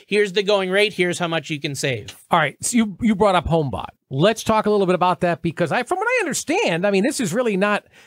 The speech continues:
Speaker 2: available to the average consumer, right? You've gotta be on the inside.
Speaker 1: It's
Speaker 2: Somebody
Speaker 1: not.
Speaker 2: like yourself,
Speaker 1: You have to
Speaker 2: right?
Speaker 1: get sponsored by a mortgage lender or a realtor in order to get a HomeBot report. You cannot get it as a consumer. It's something that I've been offering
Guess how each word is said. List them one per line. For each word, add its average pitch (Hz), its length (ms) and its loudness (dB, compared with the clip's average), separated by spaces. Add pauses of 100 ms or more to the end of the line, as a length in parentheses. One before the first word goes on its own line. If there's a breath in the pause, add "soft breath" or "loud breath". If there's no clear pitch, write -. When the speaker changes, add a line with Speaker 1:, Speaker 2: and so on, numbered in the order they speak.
(220 soft breath)
Speaker 2:
available 151 720 2
to - 140 -2
the 143 180 2
average 147 300 -2
consumer, 139 520 -4
right? 113 200 -4
You've 165 140 -4
gotta 156 180 0
be 160 160 0
on 143 120 0
the 139 140 0
inside. 165 280 0
Speaker 1:
It's - 80 -4
Speaker 2:
Somebody 190 240 4
Speaker 1:
not. 175 80 2
Speaker 2:
like 175 180 2
yourself, 156 280 -2
Speaker 1:
You 247 60 6
have 220 280 2
to 233 80 0
Speaker 2:
right? 220 100 0
Speaker 1:
get 214 100 -2
sponsored 196 640 -2
by 165 180 4
a 160 100 2
mortgage 165 480 0
lender 196 480 2
or 175 260 0
a 165 60 0
realtor 147 720 -2 (200)
in 160 160 0
order 165 200 2
to 156 100 0
get 151 220 2
a 151 40 4
HomeBot 143 500 0
report. 127 420 -4
You 139 120 -4
cannot 170 480 0
get 156 160 2
it 156 100 0
as 143 160 2
a 147 60 -8
consumer. 143 500 -2
It's 139 120 -4
something 208 240 2
that 165 140 2
I've 180 220 2
been 185 140 0
offering 180 560 0